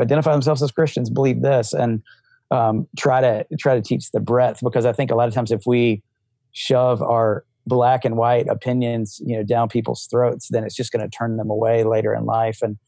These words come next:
I mean, we stack hands completely on the gospel and the creeds as central to, you know, what, what brings us salvation is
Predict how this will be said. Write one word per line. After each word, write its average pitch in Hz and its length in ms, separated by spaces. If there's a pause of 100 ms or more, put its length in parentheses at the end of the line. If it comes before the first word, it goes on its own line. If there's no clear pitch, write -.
(400)
I 160 40
mean, 135 280 (220)
we 170 200
stack 143 400
hands 120 280
completely 139 640
on 120 180
the 107 80
gospel 104 560 (440)
and 120 160
the 110 60
creeds 131 540
as 113 320 (300)
central 120 480
to, 113 380
you 131 120
know, 110 140
what, 117 380
what 123 240
brings 120 360
us - 180
salvation 107 480
is - 220